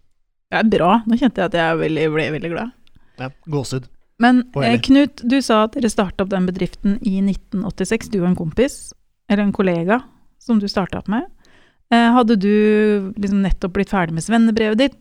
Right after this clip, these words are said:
Speaker 1: da, eller hadde du jobbet en stund i et annet firma og gått liksom gradene, eller hva, hva,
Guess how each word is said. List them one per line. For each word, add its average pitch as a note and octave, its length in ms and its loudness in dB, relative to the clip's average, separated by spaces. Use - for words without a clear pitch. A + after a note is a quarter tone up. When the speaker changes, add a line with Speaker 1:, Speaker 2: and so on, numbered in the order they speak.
Speaker 1:
da, C4 80 2
eller D#4+ 180 0
hadde D#4 240 -2
du F4 80 4
jobbet G3+ 400 2
en F#3+ 80 -2
stund A3+ 320 4
i C4 60 4
et B3+ 100 -2
annet F#3+ 240 -2
firma F3 380 0
og G3+ 180 0
gått A3 160 -2
liksom F#3 400 -2
gradene, F3 480 -2
eller F#3+ 160 -2
hva, A#3 240 2
hva, A#3 80 2